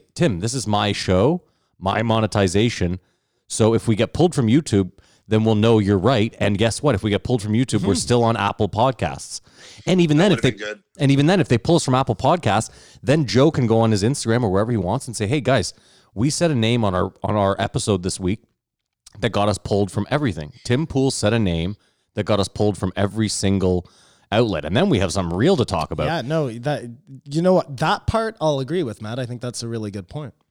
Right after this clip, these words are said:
Speaker 1: And this is what bothers me is Joe acts
Speaker 2: It
Speaker 1: see
Speaker 2: doesn't bother me, though.
Speaker 1: Well, hold on, though. It should, because I'll, I'll tell you why, is Joe acts as though, and I, I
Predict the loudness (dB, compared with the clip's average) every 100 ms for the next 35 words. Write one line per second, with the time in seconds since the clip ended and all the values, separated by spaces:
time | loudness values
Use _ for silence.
0 | _ -4 0 0 0 -2 2 2 2 2
1 | 2 0 0 0 2 2 2 -2 -4 -4
2 | 0 2 2 0 -4 -4 -6 -12 -18 -6
3 | 0 2 4 4 4 2 2 2 2 0
4 | 0 -2 -2 -4 -2 0 0 0 2 2
5 | -2 0 2 2 2 -2 -4 -6 -10 -10
6 | -4 -4 -2 0 2 2 0 -2 -8 _
7 | -4 -2 -2 -6 -16 -6 0 0